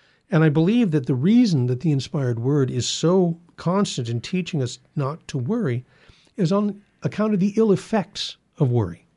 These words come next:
Worry is bad for you. It, it's bad for your health. Uh, it's bad for your productivity.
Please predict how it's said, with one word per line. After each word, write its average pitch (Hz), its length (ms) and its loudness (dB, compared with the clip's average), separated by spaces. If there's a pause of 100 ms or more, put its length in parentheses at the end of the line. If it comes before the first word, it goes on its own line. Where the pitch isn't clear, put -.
(480)
Worry 226 200 4
is 165 100 2
bad 185 360 0
for 104 180 -4
you. 92 160 -8
It, 143 100 -8
it's 165 180 -6
bad 123 260 0
for - 100 -8
your 104 140 -2
health. 214 360 2 (540)
Uh, 120 160 0
it's 123 160 -4
bad 120 240 0
for - 120 -6
your 110 200 0 (240)
productivity. 175 800 0